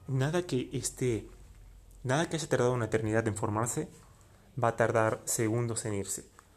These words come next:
No, va a tardar otra eternidad, básicamente. Así que,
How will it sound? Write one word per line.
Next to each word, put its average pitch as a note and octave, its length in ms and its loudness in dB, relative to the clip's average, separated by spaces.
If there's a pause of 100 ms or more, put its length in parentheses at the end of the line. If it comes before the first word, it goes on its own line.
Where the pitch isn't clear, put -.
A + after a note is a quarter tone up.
(400)
No, B2 260 2
va A2+ 120 -2
a - 40 -12
tardar B2 280 0
otra B2+ 260 0
eternidad, B2 520 0 (1080)
básicamente. A2 680 -2 (960)
Así - 240 -4
que, A#2 320 -2